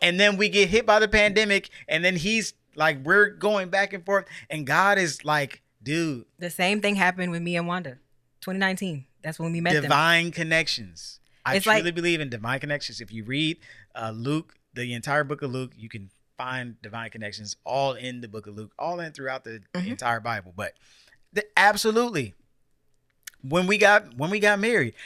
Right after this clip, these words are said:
Speaker 1: in the back of my head, I had already started looking and observing people who I wanted us to be surrounded with, because I was like, "From what I see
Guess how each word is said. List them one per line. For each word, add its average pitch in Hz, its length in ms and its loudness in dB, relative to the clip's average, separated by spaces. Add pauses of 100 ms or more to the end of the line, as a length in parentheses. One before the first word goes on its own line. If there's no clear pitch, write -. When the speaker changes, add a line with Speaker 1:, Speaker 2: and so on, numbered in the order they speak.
(280)
Speaker 1:
in 185 140 4
the 185 80 6
back 196 260 8
of 190 60 -2
my 185 140 4
head, 208 320 4
I 165 180 6
had 151 200 4
already 160 560 2
started 143 560 2 (300)
looking 156 520 -2
and 135 140 -6
observing 135 640 0
people 131 480 -4
who 135 160 -4
I 147 220 2
wanted 139 480 -4
us 147 240 -4
to 135 120 -10
be 131 140 -6
surrounded 135 580 -2
with, 117 220 -12 (300)
because 127 200 -8
I 127 120 -2
was 120 100 -6
like, 113 340 -6 (1040)
"From 143 360 -4
what 135 180 2
I 143 180 4
see 208 600 -2